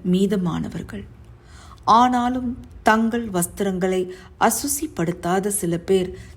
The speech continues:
சர்தையிலும் உனக்குண்டு. அவர்கள் பாத்திரவான்களானபடியால்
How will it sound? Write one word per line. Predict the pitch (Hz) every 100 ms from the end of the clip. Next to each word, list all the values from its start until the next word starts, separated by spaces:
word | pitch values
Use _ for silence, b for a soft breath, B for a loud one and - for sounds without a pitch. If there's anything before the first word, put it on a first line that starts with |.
| -
சர்தையிலும் | 233 226 233 269 269 277 254
உனக்குண்டு. | 180 170 175 170 160 - - - B B B -
அவர்கள் | 196 208 214 202 196 196
பாத்திரவான்களானபடியால் | 185 190 226 214 185 185 196 196 180 208 226 180 185 - -